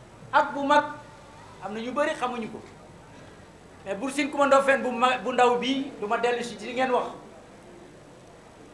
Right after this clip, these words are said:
Nañu góorgóorlu si suñ biir, nañu juboo suñu biir, jàppalante.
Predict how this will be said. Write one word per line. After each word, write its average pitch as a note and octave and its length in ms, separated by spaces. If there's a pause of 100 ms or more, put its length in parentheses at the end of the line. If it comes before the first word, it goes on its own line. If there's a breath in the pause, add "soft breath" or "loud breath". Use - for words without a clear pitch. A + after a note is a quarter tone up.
(1200)
Nañu G3+ 200
góorgóorlu G3+ 460
si - 140
suñ G3 160
biir, F#3 200 (1300)
nañu A3 300
juboo B3 320
suñu B3+ 360
biir, B3+ 280
jàppalante. B3+ 840